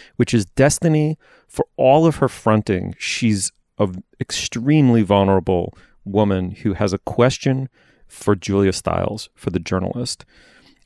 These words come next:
And that question is, was this person, was Ramona, was J-Lo, was that person my friend, or was that person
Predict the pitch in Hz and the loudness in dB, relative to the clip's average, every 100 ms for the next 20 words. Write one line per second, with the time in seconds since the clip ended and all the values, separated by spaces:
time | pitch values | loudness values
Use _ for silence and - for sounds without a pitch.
0 | 110 104 101 - 147 - 120 104 95 - | -2 0 0 2 2 2 2 2 0 -4
1 | - 101 107 147 147 127 - - 110 104 | -8 -2 2 2 2 0 0 -2 -2 -2
2 | 95 92 - - - - _ _ - 104 | -4 -6 -6 -12 -20 -20 _ _ -4 -2
3 | 104 107 110 120 113 104 98 117 - - | 2 4 4 6 4 2 -4 -8 -10 -8
4 | 98 87 113 113 98 - - 127 _ _ | -8 -2 2 4 2 -2 -6 -12 _ _
5 | _ - 123 170 175 147 143 131 107 104 | _ -4 2 2 2 2 2 2 2 0
6 | - 104 98 - - - _ _ _ _ | -2 -4 -2 -4 -10 -14 _ _ _ _
7 | _ - 104 98 113 123 - 117 110 107 | _ 0 2 2 2 2 2 2 2 0
8 | 101 | -2